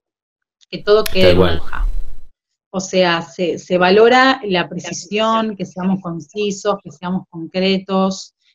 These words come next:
Speaker 1: que estemos focalizados, eh, en el objetivo, ¿no?
Speaker 2: Tal cual,
Speaker 1: Eh,
Speaker 2: porque
Speaker 1: destacan-
Speaker 2: luego los detalles vamos a poder darlos en una eventual entrevista, en caso de darse ese segundo paso.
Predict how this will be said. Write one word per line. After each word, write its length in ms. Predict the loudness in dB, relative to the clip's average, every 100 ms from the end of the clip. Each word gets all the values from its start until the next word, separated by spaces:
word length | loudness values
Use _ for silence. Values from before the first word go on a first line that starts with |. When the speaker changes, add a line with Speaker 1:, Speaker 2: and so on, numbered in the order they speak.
| _ -14
Speaker 1:
que 60 |
estemos 440 | -14 _ -2 -2 -4
focalizados, 960 | -8 -6 -8 -4 0 2 2 -2 -10 _ _
eh, 480 | -10 -6 -6 -10 _
en 120 | -10
el 140 | -10 -8
objetivo, 1000 | -12 -14 -16 -8 -4 0 2 2 0 -6 _ _ _ _
¿no? 360 | -4 -2 -2 _ _ _ _ -16 -8 2
Speaker 2:
Tal 160 | 4
cual, 160 | 8 6
Speaker 1:
Eh, 40 |
Speaker 2:
porque 180 | 6 0 0
Speaker 1:
destacan- 580 | -4 -6 -6 -6 -8 -10 _ _ _ _ _ _ _ _ _ _ _ _ _ _ _ -12 -4
Speaker 2:
luego 300 | 0 2 4
los 140 | 4
detalles 440 | 4 4 2 2 2
vamos 280 | 2 0
a 80 | 0
poder 280 | 2 2 4
darlos 600 | 2 2 2 0 0 0
en 340 | 0 0 2 2
una 460 | 4 4 4 4
eventual 400 | 4 4 4 2
entrevista, 720 | 2 4 4 4 2 2 2 2 2 2
en 120 | 2
caso 280 | 2 2 2
de 160 | 0 2
darse 560 | 0 2 2 2 2
ese 200 | 4 6
segundo 340 | 8 8 6 6
paso. 360 | 4 4 4